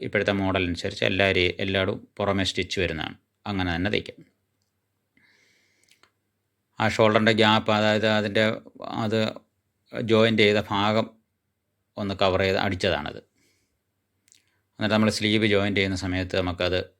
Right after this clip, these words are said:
ഇങ്ങനെ വിടർന്ന് നിൽക്കത്തില്ല. ഇത് വീഡിയോയിൽ നിന്ന് ഇച്ചിരി അങ്ങ്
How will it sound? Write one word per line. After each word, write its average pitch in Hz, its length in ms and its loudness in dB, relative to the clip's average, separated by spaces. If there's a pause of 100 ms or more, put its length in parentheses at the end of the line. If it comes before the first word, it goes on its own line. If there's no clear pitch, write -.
(140)
ഇങ്ങനെ 95 240 -4
വിടർന്ന് 95 360 -2
നിൽക്കത്തില്ല. 85 420 -6 (1500)
ഇത് 104 80 -4
വീഡിയോയിൽ 98 440 2
നിന്ന് 98 120 -4
ഇച്ചിരി 98 220 0 (360)
അങ്ങ് 92 240 -4